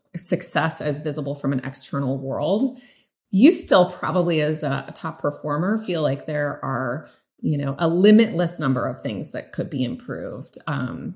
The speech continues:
that your own personal potential and capacity has not been reached, that you're continually pushing yourself. And yet you're perceived by the outside world as having, like, achieved all of this stuff, and, like, you should just be happy and it should be easy and you should be enjoying the fruits of your labor. And,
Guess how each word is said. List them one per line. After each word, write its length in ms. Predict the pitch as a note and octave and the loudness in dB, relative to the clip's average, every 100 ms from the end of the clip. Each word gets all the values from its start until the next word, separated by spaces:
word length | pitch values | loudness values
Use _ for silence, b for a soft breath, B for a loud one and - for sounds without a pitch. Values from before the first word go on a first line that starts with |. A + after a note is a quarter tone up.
| - | -4
that 160 | D3+ | -4
your 380 | E3 F#3+ G#3 - | 0 2 2 0
own 260 | G3 G3+ G3 | 2 2 2
personal 600 | - F3+ F#3+ D#3+ D3 D3 | 2 0 0 0 0 -2
potential 640 | D#3 - - - C#3 - | -6 -6 -6 -6 -4 -4
and 100 | C3+ | -4
capacity 680 | D#3 - C3+ C3+ - C#3+ D3+ | -8 -8 -6 -6 -6 -6 -6
has 220 | D#3 - | -6 -6
not 280 | D#3+ - - | -6 -6 -6
been 180 | C#3 - | -6 -4
reached, 400 | A#2 D#2+ - - | -8 -8 -6 -6
that 120 | - | -6
you're 220 | E3 A#3 | 0 0
continually 760 | A#3 G#3 G3+ - F#3+ F#3+ E3+ D#3 | 4 4 4 2 0 0 0 -2
pushing 420 | - D#3 C#3 D3 | -4 -6 -4 -2
yourself. 640 | B2+ - D3+ D3+ A3 B B B - | -2 -4 -4 -4 -4 B B B 4
And 160 | A3 | 8
yet 120 | A3+ A3 | 8 8
you're 100 | G#3+ | 4
perceived 600 | A#3+ A3 - G4 G#4 - | 2 0 2 6 8 8
by 100 | E3 | 6
the 140 | F3 | 4
outside 340 | E3+ F3 F#3 G3 | 0 -2 -2 2
world 240 | D#4 D4 | 2 4
as 140 | G3+ | 2
having, 200 | F#3+ F3+ | 0 -4
like, 160 | E3 D#3 | -2 -4
achieved 640 | E3+ - - D#4 B3+ F#3 - | -2 0 8 10 10 8 4
all 240 | F#3 F#3 | 0 0
of 80 | F3+ | 0
this 200 | F3+ - | -2 0
stuff, 320 | - D#4 - | 2 2 4
and, 80 | D#3+ | 0
like, 200 | E3 D#3+ | 0 0
you 80 | G#3 | -4
should 140 | G3 | -4
just 140 | F#3 G#3 | -4 2
be 120 | C4 | 4
happy 520 | D#4 E4+ E4 F#3+ D#3 | 4 -2 0 4 4
and 80 | C#3+ | 2
it 80 | C#3 | -2
should 160 | G3 | 0
be 60 | B3 | 2
easy 560 | C4 D#4+ B3+ A#3+ G3 | 4 4 4 4 4
and 100 | E3+ | 4
you 60 | D#3+ | 0
should 140 | F#3 | -2
be 80 | G#3 | 0
enjoying 400 | A3+ G3+ A#3 B3+ | 2 0 2 4
the 80 | C4 | 4
fruits 240 | C4 C4 | 2 -6
of 20 | C#4+ | -6
your 120 | C#4+ | -4
labor. 420 | D4 D#4+ C4 G#3 | -2 -2 0 0
And, 160 | F#3+ | 0